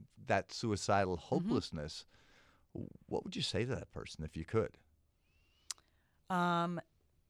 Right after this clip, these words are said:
Speaker 2: I would, I would, I would give her a hug. I would give her a hug and I would rub her back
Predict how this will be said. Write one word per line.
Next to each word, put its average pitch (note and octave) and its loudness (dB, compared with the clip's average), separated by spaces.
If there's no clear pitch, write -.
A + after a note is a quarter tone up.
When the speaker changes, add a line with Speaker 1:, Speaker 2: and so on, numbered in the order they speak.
Speaker 2:
I A3+ 4
would, F#3+ 0
I F3+ -2
would, G3+ -2
I E3+ -6
would E3 -6
give F3 -6
her E3 -2
a D#3 -2
hug. B2+ -8
I D3 -4
would C#3+ -4
give E3 -4
her F#3 -2
a F#3 -2
hug C#3 -4
and B2+ -8
I B2 -6
would B2 -10
rub B2 -8
her B2+ -10
back A2 -8